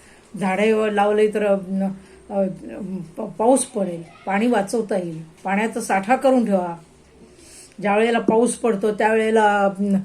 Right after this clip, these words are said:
अं, मिशन ग्रीन अर्थ म्हणून आहे, अं, त्यांचं नाव नाही आठवत, मुंबईत असतात, त्यांनी खूप छान व्यवस्था केली आहे. असं छतातनं पाणी पडतं ना, ते साठवून ठेवतात असे ते. मला वाटतं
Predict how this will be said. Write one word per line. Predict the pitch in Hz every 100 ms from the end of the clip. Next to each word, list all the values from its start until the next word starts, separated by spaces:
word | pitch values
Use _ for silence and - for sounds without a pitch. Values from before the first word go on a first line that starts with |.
| - - -
अं, | 214 196 175 175 _ _ _ _ _ _ - - - - - - 294 202 196
मिशन | 185 196 277 254
ग्रीन | 226 262 254
अर्थ | 240 196
म्हणून | 220 214 220 208
आहे, | 196 180 196 185 - - -
अं, | 190
त्यांचं | 170 185 196 190
नाव | 196
नाही | 214 214
आठवत, | 190 - 214 220 - - - - - -
मुंबईत | 196 196 208 202
असतात, | 196 - 208 - _ -
त्यांनी | 208 208 220
खूप | - - -
छान | 226 240
व्यवस्था | 233 214 208 196 202
केली | 190 185 202
आहे. | 220 - - - - -
असं | 196 208 214 208 190 - _ _ - - - - - -
छतातनं | 208 196 226 247
पाणी | 240 240 254
पडतं | 254 254 262
ना, | 226
ते | 196 214 214 214
साठवून | 196 220 202 226 214
ठेवतात | 190 190 190 185
असे | 190 202
ते. | 202 190 175 - - - - - - - - - -
मला | 202 196
वाटतं | 208 196 220 208 208 196 196